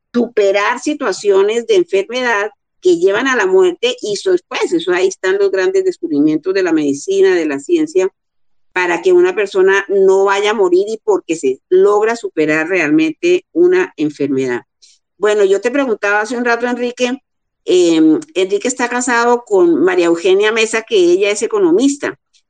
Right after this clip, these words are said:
tiene también una historia y una hoja de vida muy interesante, y bueno,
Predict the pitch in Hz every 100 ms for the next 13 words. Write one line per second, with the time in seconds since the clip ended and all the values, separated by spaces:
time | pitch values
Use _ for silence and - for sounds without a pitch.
0 | _ 196 180 180 190 185 175 170 175 185
1 | 196 196 - 196 190 190 190 190 196 -
2 | - 170 165 170 370 381 381 170 165 185
3 | 190 196 - 165 - 165 160 190 208 _
4 | _ _ _ 359 185 180 226 311 381